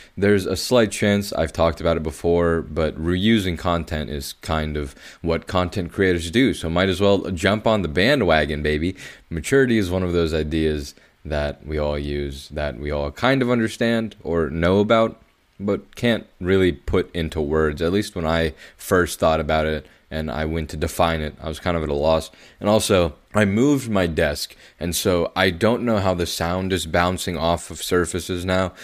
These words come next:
If it sounds different, that's why. Uh, we'll see how it is in, like, tw-, ten,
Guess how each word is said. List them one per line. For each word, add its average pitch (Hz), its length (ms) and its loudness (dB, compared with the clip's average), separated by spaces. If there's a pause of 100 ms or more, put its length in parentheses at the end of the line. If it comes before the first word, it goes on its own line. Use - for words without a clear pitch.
(140)
If 90 140 -4
it 90 100 -2
sounds 120 420 2
different, 87 460 0 (380)
that's 85 400 0
why. 71 380 -4 (340)
Uh, 71 180 -6
we'll 92 200 2
see 95 460 0
how 85 260 2
it 82 100 0
is 80 360 2
in, 80 260 -6
like, 76 400 -4
tw-, - 160 -18 (480)
ten, 82 380 -2